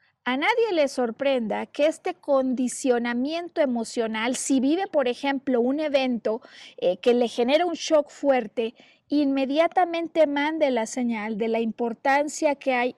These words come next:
en engrosar las paredes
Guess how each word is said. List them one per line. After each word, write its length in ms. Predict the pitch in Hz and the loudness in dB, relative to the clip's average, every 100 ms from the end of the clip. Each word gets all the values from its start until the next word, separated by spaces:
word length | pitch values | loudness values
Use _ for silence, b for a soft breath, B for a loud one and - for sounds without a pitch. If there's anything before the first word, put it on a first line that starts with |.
| _ | _
en 200 | 285 262 - | -6 -6 -6
engrosar 1120 | 262 247 233 240 240 226 - 311 320 302 233 _ b b _ | -2 0 0 0 -2 -4 -4 -2 0 0 -2 _ b b _
las 360 | 185 202 - | -8 -8 -10
paredes 800 | - 262 247 196 180 214 - - | -4 -2 -2 -4 -6 -8 -10 -20